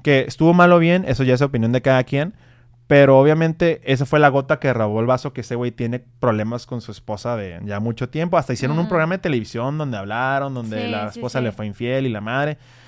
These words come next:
Speaker 1: Que eso viene valiendo madres, o sea, es su
Speaker 2: Mm.
Speaker 1: matrimonio y a mí es
Speaker 2: Mm,
Speaker 1: muy
Speaker 2: mm.
Speaker 1: sagrado lo de ellos, ¿no? ¿Sí o no?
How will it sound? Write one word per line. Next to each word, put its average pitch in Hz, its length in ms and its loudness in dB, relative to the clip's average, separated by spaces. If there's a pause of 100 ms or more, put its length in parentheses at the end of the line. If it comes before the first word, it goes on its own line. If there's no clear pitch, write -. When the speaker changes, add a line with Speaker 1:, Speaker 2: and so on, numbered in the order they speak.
(200)
Speaker 1:
Que 180 320 0 (100)
eso 151 260 -4
viene 202 220 4
valiendo 170 300 4
madres, 127 320 0
o 107 60 -16
sea, 113 300 -4
es 127 120 -4
su 196 80 -2
Speaker 2:
Mm. 202 40 -4
Speaker 1:
matrimonio 180 540 -4
y 180 60 -4
a 127 40 -4
mí 135 280 -8 (240)
es 127 340 -6
Speaker 2:
Mm, 135 80 -10
Speaker 1:
muy 135 180 -2
Speaker 2:
mm. 131 40 -6
Speaker 1:
sagrado 139 380 2
lo 131 120 -2
de 101 120 -4
ellos, 90 180 -10
¿no? 170 180 -8 (840)
¿Sí - 120 -12
o 107 80 -8
no? 90 160 -14